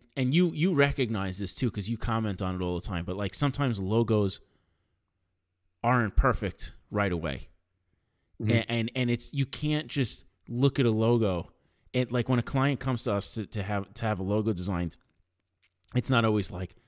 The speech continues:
Speaker 1: "We'll design the final logo," and then they see it, and their brains get blown out into fucking rainbows all over the room, and they're like, "Oh my God, this is genius." Like,
Speaker 2: Yeah.
Speaker 1: you have to build a business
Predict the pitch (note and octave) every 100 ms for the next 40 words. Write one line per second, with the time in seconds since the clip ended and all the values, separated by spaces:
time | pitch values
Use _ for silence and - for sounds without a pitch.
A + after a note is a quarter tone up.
0 | _ - A#2 A#2 G2+ G#2+ A2+ A2 F#2+ -
1 | A#2 F#2+ F2 G2 F#2+ E2+ E2 _ _ -
2 | A#2+ A#2 A2 G2 - - B2 G#2 - -
3 | _ _ _ _ C3 A#2 A2 F2+ A2+ A#2+
4 | B2+ A#2 A#2 G#2 - _ _ D3 B2+ A#2+
5 | C#3 C#3 B2 B2+ A#2 A#2 A2 B2+ A2+ A#2
6 | - B2+ A#2+ G#2 F#2+ F#2 A#2+ C3+ B2 G#2+
7 | G#2 G#2+ A#2+ A#2 A2 G2+ A2+ C3 A2+ G#2+
8 | C3 - A#3 B3 A#3+ B3+ B3 A#3 A3 -
9 | G#3+ - A#3+ A#3 G3 A2+ - - - -
10 | C3+ C3 - _ _ A#2+ E3+ G3+ G3+ C#3
11 | F#2 G2 B2 D3+ E3 B2+ F#2 D3 F#3 B2+
12 | -